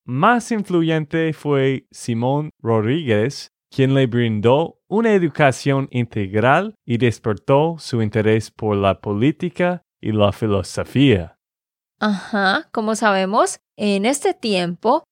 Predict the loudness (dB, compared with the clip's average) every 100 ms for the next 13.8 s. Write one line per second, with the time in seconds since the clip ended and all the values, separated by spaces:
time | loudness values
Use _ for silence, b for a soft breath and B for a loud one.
0 | _ _ 0 0 2 0 0 -2 0 0
1 | 0 -2 -6 -4 -2 0 -2 0 0 0
2 | -2 -4 -12 -10 -8 -8 -8 -2 2 2
3 | 2 -2 -4 -2 -2 -2 -4 -4 0 0
4 | 0 -6 -8 -2 2 2 -2 -2 2 4
5 | 4 4 -2 -8 -20 _ -2 0 2 -2
6 | -2 -2 0 0 0 -2 -2 -4 -6 -12
7 | -16 _ -2 0 2 2 0 -2 -4 -4
8 | -4 -2 -2 -2 -4 -8 -8 -6 -4 -4
9 | -4 -8 -16 _ _ -4 -2 -2 -4 0
10 | 0 2 0 0 -2 -10 -12 -6 -6 -4
11 | -6 -6 -4 -2 2 2 0 -8 _ -2
12 | 0 0 -2 -6 -4 0 2 0 -4 -10
13 | -2 -2 -2 -6 -4 -2 -2